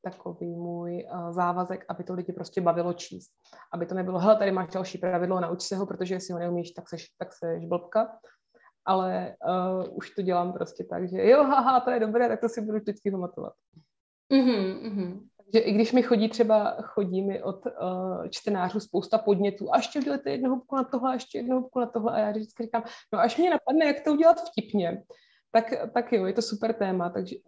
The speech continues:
Speaker 1: ale, eh, prostě já se nesmířím jenom s tím, že popíšu pravidlo. To je, to mi nestačí. To je prostě na mě
Speaker 2: To by
Speaker 1: málo.
Speaker 2: bylo jak v té škole, že?
Speaker 1: Ano, přesně tak.
Speaker 2: <laughs> A to by nás nebavilo, protože ten školní systém už máme za sebou a možná, že jsme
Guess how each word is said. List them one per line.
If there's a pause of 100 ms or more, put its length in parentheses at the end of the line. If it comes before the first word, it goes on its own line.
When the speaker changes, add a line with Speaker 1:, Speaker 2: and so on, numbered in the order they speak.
Speaker 1:
ale,
eh,
prostě
já
se
nesmířím
jenom
s
tím,
že
popíšu
pravidlo. (520)
To
je,
to
mi
nestačí. (180)
To
je
prostě
na
mě
Speaker 2:
To
by
Speaker 1:
málo.
Speaker 2:
bylo
jak
v
té
škole,
že? (480)
Speaker 1:
Ano,
přesně
tak. (720)
Speaker 2:
<laughs>
A
to
by
nás
nebavilo,
protože
ten
školní
systém
už
máme
za
sebou
a
možná,
že
jsme